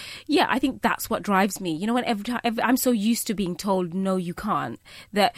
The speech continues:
before you can, before you can even say, "No, you can't," I'm gonna say, "Hey, hold on a second.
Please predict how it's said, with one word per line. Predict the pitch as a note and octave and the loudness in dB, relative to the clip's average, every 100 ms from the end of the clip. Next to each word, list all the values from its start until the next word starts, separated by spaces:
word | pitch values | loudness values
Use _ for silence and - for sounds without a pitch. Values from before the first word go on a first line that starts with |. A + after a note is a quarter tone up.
| - | -2
before | A#3 - C#4 | 0 4 4
you | A#3 A#3+ | 6 4
can, | - A#3+ G#3 | 2 0 -2
before | A3 D4+ | 2 2
you | C4 | 4
can | B3+ | 2
even | A#3 A3+ | 0 0
say, | - B3 | 2 4
"No, | B3+ G#3+ | 4 4
you | F#3+ F#3+ | 0 -2
can't," | F#3 E3 | -2 -2
I'm | F#3+ | -2
gonna | G3+ A3 | -4 -4
say, | A3 G#3 | -2 -2
"Hey, | G#3 | 0
hold | G#3 C4+ | 0 2
on | B3+ | 0
a | |
second. | - E3 F3 F3 | -4 -8 -8 -8